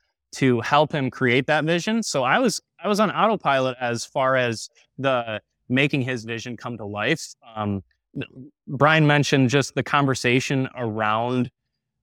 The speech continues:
the truck the entire time that we worked together for about a week on it, um, is, is honestly what, what the whole mission was about. I mean, Brian is such a detail-oriented person. So that's, that's a little daunting to work for,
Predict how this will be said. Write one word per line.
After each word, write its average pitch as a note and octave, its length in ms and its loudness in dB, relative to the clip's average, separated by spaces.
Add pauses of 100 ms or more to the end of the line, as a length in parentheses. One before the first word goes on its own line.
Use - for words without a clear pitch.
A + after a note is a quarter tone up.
the B2+ 140 0
truck B2 420 2
the B2+ 100 6
entire A#2 380 2
time A2+ 300 -2
that G#2+ 100 -4
we A2 80 -6
worked G#2+ 240 -6
together A#2 300 2
for A#2+ 180 -2
about A#2+ 240 2
a - 20 2
week B2 400 2 (160)
on C3 100 -6
it, D#3+ 200 -6 (340)
um, G#2 240 -10 (400)
is, C#3+ 340 4 (240)
is C3+ 160 -2
honestly C3+ 640 2
what, A#2 440 0 (420)
what A#2+ 320 -4
the B2+ 120 2
whole B2+ 360 2
mission A#2+ 440 0
was A2 160 -6
about. A2 420 0
I A2 60 -4
mean, A2 280 -4
Brian C3+ 440 4
is A2+ 160 0
such - 440 -6
a A2 240 -6 (140)
detail-oriented A#2 1040 -4
person. C3+ 520 -4 (240)
So - 160 0
that's, C#3+ 240 4 (220)
that's D#3+ 180 2
a G#3+ 40 2
little G#3 220 4
daunting E3 520 2
to D3 120 -6
work A#2+ 320 -8
for, F3+ 380 -4